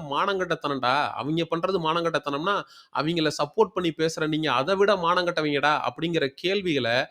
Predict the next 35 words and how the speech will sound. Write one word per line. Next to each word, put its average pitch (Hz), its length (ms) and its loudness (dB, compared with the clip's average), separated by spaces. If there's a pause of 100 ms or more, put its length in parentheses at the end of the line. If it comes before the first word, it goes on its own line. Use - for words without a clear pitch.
(300)
அவனுங்களை 165 420 2
நோக்கி 185 400 -2
முன்வைக்க 165 520 -2
வேண்டிய 127 420 -2
இடத்துக்கு 156 440 -6
நீங்க 143 420 -2
வந்துட்டீங்க 120 720 -2 (300)
அப்படிங்கிறத 147 480 -2
சொல்லி, 170 460 -2
let 139 180 2
me 147 60 -4
end 139 260 0
this 143 200 -6
video. 135 380 0 (320)
இந்த 165 280 2
பர்டிகுலர் 180 680 2
கண்டென்ட்டை 147 460 0
நிறைய 151 300 2
பேருக்கு 156 320 0
கொண்டு 139 200 0
போய் 139 200 0
சேருங்க. 135 240 0
குறிப்பாக 156 600 -2
விஜய் 147 220 -2
சேதுபதி 139 440 -2
அவர்களுடைய 127 580 0 (240)
கண்ணில் 165 420 0
படும் 143 220 0
வரை 143 280 0
பகிருங்க. 135 320 2
வருகிற 139 320 0
வீக்கெண்ட் 143 360 -2
எபிசோட்ல 131 380 -6
அவர் 131 180 0
கேள்வியாக 135 640 0